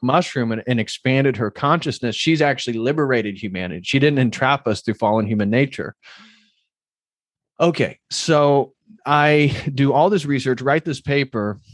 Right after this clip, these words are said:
and then I think I'm dating, uh, a Ukrainian girl at the time, and I knew that she, culturally she was Orthodox. Uh, she wasn't, like, a strong believer or anything like that,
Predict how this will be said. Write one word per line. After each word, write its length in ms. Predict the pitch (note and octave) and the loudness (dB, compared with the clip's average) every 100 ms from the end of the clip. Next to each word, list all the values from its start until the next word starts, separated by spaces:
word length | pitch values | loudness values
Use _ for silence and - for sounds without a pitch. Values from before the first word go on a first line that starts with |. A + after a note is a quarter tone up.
| - - | -20 -4
and 100 | C#3+ | 0
then 120 | D3+ D3+ | 2 2
I 100 | C3+ | 2
think 340 | C#3+ C3+ B2+ | 0 -2 0
I'm 160 | C3 A#2+ | -2 0
dating, 580 | C3+ D#3 D3 C#3+ C3+ - | 0 0 0 -2 -4 -6
uh, 320 | B2 A#2 A2+ | -4 -4 -4
a 80 | A#2+ | -6
Ukrainian 600 | A#2+ A#2 - F#3+ A#3 D3 | -4 -4 -2 0 0 0
girl 240 | G#2 G#2 G2 | -4 -6 -8
at 80 | |
the 80 | - | -12
time, 380 | - D#2+ G#2 A#2 | -14 -10 -2 0
and 60 | B2 | 2
I 80 | B2 | 4
knew 180 | D3+ | 4
that 180 | C#3+ B2+ | 2 0
she, 120 | - - | -4 -4
culturally 560 | F#3 F#3+ - D3 C3 | 0 0 0 0 0
she 300 | B2+ - C#3+ | -2 -6 -6
was 420 | C3+ B2 A#2+ A2+ - | -2 -2 -2 -4 -6
Orthodox. 720 | C3 C#3+ G#2+ F#2 - - - _ _ - - _ _ _ _ _ | -8 -6 -8 -10 -12 -20 -20 _ _ -20 -20 _ _ _ _ _
Uh, 480 | G2+ A2 A2 A2 G#2 | -2 2 4 2 0
she 180 | - C#3+ | -2 0
wasn't, 400 | C#3 C3+ B2+ G2+ | 2 2 2 0
like, 160 | A#2+ A2 | 0 0
a 40 | |
strong 320 | - C3+ B2+ | -2 0 2
believer 640 | A#2 A#2 A#2 A2 A2 A2 G2+ | 2 0 0 0 0 0 0
or 60 | |
anything 340 | A2 G#2+ G#2+ G#2+ | -2 -4 -4 -4
like 240 | G#2 G#2+ | -4 -6
that, 280 | G#2 G2+ A2 | -4 -2 -4